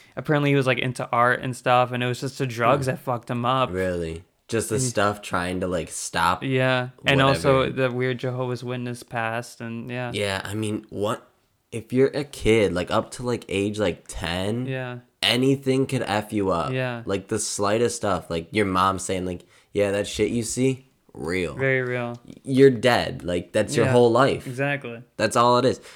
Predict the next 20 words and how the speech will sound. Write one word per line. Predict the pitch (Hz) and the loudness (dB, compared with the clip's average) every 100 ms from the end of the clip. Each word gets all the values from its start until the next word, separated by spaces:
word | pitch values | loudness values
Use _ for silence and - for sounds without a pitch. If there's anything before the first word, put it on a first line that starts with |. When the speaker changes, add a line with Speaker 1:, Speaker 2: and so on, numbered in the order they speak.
| - - | -20 2
Speaker 2:
I | 110 | 6
read, | 127 139 | 6 6
a, | 120 - | 2 2
I've, | 101 95 | 2 2
uh, | 95 85 85 - - | 2 0 -4 -8 -8
I | - | -8
just | 95 95 | -6 -2
learned | 101 92 | -2 0
about | 87 90 82 - | 0 0 -2 -4
the | - | -4
Iceman. | 85 92 - 104 104 104 | 0 0 0 0 2 2
I | 85 | 0
can't, | - 101 - - - - | -4 -6 -6 -14 -18 -4
um, | 87 85 90 95 85 - - - | -2 -2 -2 -6 -8 -12 -20 -12
Richard | 92 110 107 117 113 107 - | 0 0 2 2 4 2 0
Kuklinski. | - 95 98 104 - - 139 139 - - | 0 0 0 0 -2 -2 -2 -4 -12 -14
Speaker 1:
Is | 147 | -6
that | 156 | -4
about | 151 151 147 | -2 -4 -4
the, | 147 139 131 | -4 -4 -4